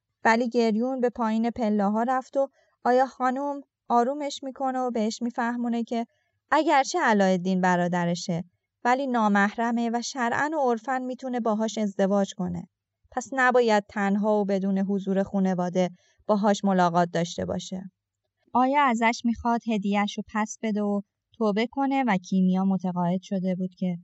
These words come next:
مرتکب گناهی عظیم شده و از لحظه‌ای که پذیرفته بود گناه کرده و همه علاقه اون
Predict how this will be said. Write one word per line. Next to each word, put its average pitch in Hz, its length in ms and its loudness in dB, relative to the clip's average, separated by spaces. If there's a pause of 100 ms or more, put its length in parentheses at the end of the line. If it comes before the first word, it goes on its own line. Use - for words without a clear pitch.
(300)
مرتکب 180 640 -2
گناهی 170 440 0 (120)
عظیم 160 300 -6
شده 165 300 -12 (360)
و 214 60 2
از 233 200 4
لحظه‌ای 254 400 0
که 269 160 -8
پذیرفته 233 680 -2
بود 226 300 -6
گناه 226 420 -2
کرده 208 340 -2
و 208 160 0 (120)
همه 262 360 0
علاقه 214 640 0
اون 208 220 0